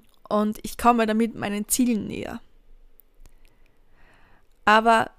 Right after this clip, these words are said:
wie bei einer Biene hat das Ganze schon angefangen, Wellen zu schlagen. Und ich hoffe, dass es noch weiter Wellen schlagen wird. Und ich hoffe auch,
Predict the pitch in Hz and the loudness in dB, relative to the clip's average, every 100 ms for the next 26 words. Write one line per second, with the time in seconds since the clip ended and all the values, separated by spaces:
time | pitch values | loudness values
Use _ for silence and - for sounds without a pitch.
0 | - - _ - - - - - - - | -20 -20 _ -20 -20 -20 -20 -20 -20 -20
1 | - - - _ 233 220 277 - - - | -20 -20 -20 _ -2 0 0 -2 -4 -6
2 | 190 233 254 226 240 - - 214 208 - | -2 0 2 0 -4 -10 -8 -4 -4 -4
3 | 196 226 233 226 220 - - 165 214 220 | -4 -4 -4 -4 -4 -6 -4 -2 -2 -4
4 | - 202 196 190 208 208 202 - - - | -4 -4 -4 -2 0 0 -2 -4 -6 -6
5 | 101 - 240 - _ - - - - - | -8 -8 -12 -16 _ -20 -20 -20 -20 -20
6 | - _ - 233 233 - 269 262 214 208 | -20 _ -2 0 2 6 6 6 0 0
7 | 240 - 208 - 220 220 214 196 208 226 | -4 -4 -4 -4 -4 -4 -4 2 4 4
8 | - - 233 - - - - - - 208 | -2 -10 -10 -16 -20 -20 -20 -20 -4 0
9 | 208 208 - 202 208 214 208 220 - - | 2 0 0 0 0 -2 2 2 0 -10
10 | - - - - - - - - 233 226 | -16 -20 -20 -20 -20 -20 -20 -8 -6 -4
11 | - 254 262 - - - - - | 0 2 2 -4 -4 -4 -4 -8